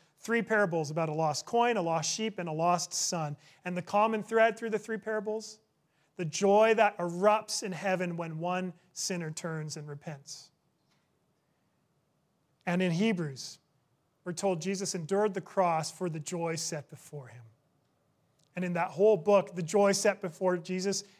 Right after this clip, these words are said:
is bringing many sons and daughters to glory. You are the joy set before him. So what gives Jesus joy? Jesus takes joy in people being known by the Father.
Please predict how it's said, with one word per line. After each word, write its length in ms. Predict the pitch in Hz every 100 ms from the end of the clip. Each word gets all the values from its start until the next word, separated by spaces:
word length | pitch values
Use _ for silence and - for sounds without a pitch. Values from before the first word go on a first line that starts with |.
| -
is 100 | 165
bringing 320 | 202 196 175
many 300 | 175 180 202
sons 400 | 196 - 190 180
and 100 | 170
daughters 600 | 165 160 170 165 160 - - _ _ -
to 120 | 196
glory. 480 | 165 190 190 165 147 -
You 480 | 170 202 220 185 143 _ _
are 380 | 185 180 160 143
the 80 | 156
joy 380 | 147 180 170 160
set 440 | 156 - 156 -
before 360 | - 151 160 143
him. 200 | 135 139 120 _ _ _ _ _ _ _ _ _ _ _ _ _ _ _ _ _
So 160 | - 196
what 240 | 196 233
gives 260 | 220 240 175
Jesus 400 | 208 208 190 170
joy? 360 | 196 196 208 208 - _ _ _ _ _ _ _ -
Jesus 320 | 220 233 214
takes 260 | 254 233 165
joy 360 | 214 214 208
in 140 | 202 185
people 260 | 220 196
being 320 | 180 202 180 175
known 400 | 185 196 214 208
by 140 | 202
the 100 | 180
Father. 560 | - 160 151 143 143